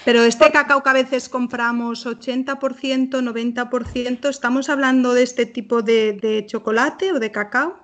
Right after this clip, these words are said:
Speaker 2: Eh, mm... En, en, normalmente los cacaos que se utilizan para hacer chocolate, yo no soy experta, ¿eh? Pero los
Speaker 1: Ujú.
Speaker 2: que se utilizan ya son cacaos un poco más tratados, sobre todo para resaltar los colores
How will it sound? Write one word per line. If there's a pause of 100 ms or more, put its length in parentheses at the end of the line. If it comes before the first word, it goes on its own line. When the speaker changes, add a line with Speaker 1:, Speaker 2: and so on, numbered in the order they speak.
(380)
Speaker 2:
Eh,
mm... (300)
En,
en,
normalmente
los
cacaos
que
se
utilizan
para
hacer
chocolate,
yo
no
soy
experta,
¿eh?
Pero
los
Speaker 1:
Ujú.
Speaker 2:
que
se
utilizan
ya
son
cacaos
un
poco
más
tratados,
sobre
todo
para
resaltar
los
colores